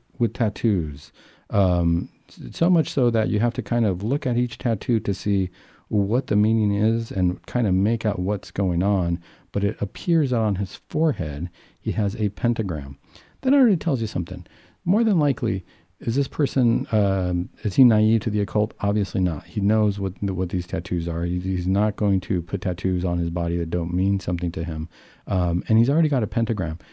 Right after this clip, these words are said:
He's already branded himself. When it comes to the spiritual world and tattoos,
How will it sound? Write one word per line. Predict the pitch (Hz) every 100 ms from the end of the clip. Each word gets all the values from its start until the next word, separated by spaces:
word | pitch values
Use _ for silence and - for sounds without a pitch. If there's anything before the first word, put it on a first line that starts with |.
| -
He's | - 113 -
already | 143 165 143
branded | 104 - 95 107 104 92 85 -
himself. | - 90 82 - 87 78 67 - _ _ _ -
When | 117 156
it | 220 -
comes | 156 -
to |
the | 127
spiritual | - - 110 107 101
world | 92 90
and | 87
tattoos, | - 87 - 110 90 82 -